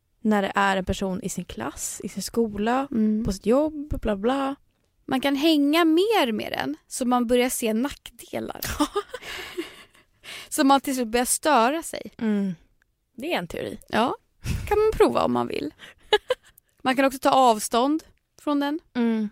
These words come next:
Speaker 2: Men det är inte heller så nice.
Speaker 1: Det, jag tänker att det bästa sättet är att hitta den, den platsen där man är mest avslappnad. För om man anstränger sig,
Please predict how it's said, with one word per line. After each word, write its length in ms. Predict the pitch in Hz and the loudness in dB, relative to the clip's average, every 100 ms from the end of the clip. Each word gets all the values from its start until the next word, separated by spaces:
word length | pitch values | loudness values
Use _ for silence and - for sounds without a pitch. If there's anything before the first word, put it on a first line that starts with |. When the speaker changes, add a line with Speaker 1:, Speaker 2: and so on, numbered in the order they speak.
| - | -4
Speaker 2:
Men 140 | 262 | -2
det 60 | 277 | 0
är 20 | |
inte 140 | 294 | 0
heller 180 | 277 262 | 0 0
så 100 | 247 | -4
nice. 440 | 247 247 - - - _ _ - _ | -4 -4 -6 -12 -14 _ _ -20 _
Speaker 1:
Det, 100 | 254 | -6
jag 320 | 233 285 302 | 2 4 4
tänker 300 | - 254 240 | 2 0 2
att 120 | 220 - | -2 -4
det 120 | - | -2
bästa 320 | 233 254 - 254 | 0 0 -2 -2
sättet 300 | 254 214 - | -2 -4 -10
är 280 | 214 202 190 _ - | -6 -6 -8 _ -4
att 100 | 226 | -2
hitta 380 | 226 - 220 202 | -2 -6 -6 -2
den, 300 | 196 196 - _ _ | -2 -4 -8 _ _
den 420 | 208 214 202 196 - | -2 0 2 0 -4
platsen 420 | - 202 - 196 | -4 -4 -2 -2
där 100 | 185 | 0
man 120 | 185 185 | 0 0
är 80 | |
mest 260 | 185 175 - | 0 -2 -2
avslappnad. 920 | 220 214 185 175 240 220 - 190 208 - _ _ _ _ - | 2 4 2 0 -2 -2 -4 -6 -8 -12 _ _ _ _ -2
För 60 | |
om 80 | 226 | 2
man 100 | 220 - | 2 2
anstränger 720 | 247 233 220 - 294 269 220 | 0 2 0 0 2 4 2
sig, 320 | - 180 196 | -2 -4 -6